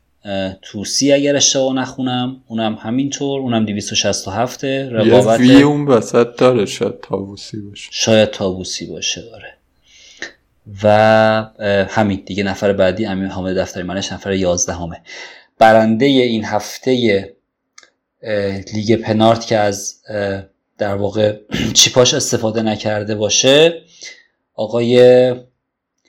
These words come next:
Speaker 1: امین موسویه که تعویضای بسیار جالب و درخشانی کرد این هفته. سون آورد و کاپیتان کرد و رگیلون هم همینطور. اه، دو دبل دفاع تاتنهام کرد، خیلی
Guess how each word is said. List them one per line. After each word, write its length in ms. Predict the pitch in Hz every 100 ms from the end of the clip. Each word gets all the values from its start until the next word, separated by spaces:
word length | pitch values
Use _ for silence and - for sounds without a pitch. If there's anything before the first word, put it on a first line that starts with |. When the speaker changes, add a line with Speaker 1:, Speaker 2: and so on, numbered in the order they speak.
| _ _ -
Speaker 1:
امین 520 | 110 107 113 131 135
موسویه 880 | 135 113 107 - 107 107 117 104 - _ _ _ _ _ _ _ _ _ -
که 400 | 127 123 123 -
تعویضای 480 | 113 110 110 110 127
بسیار 800 | - - 113 - - 127 147 143
جالب 360 | 120 117 117
و 220 | 120 120 117
درخشانی 540 | 113 107 - 120 131
کرد 240 | 139 135
این 120 | 139 135
هفته. 280 | 135 -
سون 320 | 135 - 127 123
آورد 360 | 113 110 110
و 20 |
کاپیتان 500 | 110 104 - 113 123
کرد 480 | 143 143 143 143 139 117
و 80 | 113 113 113
رگیلون 480 | 110 104 104 101 107
هم 120 | 110
همینطور. 680 | 101 117 143 143 143 143 143 139 _ _ _ _ _ _ _ _ _
اه، 440 | 107 107 107 104 101 - _ - - - -
دو 80 | 113 -
دبل 320 | 110 110 107
دفاع 280 | 107 - 120
تاتنهام 520 | 113 110 104 104 110
کرد، 180 | 104 98
خیلی 300 | - 98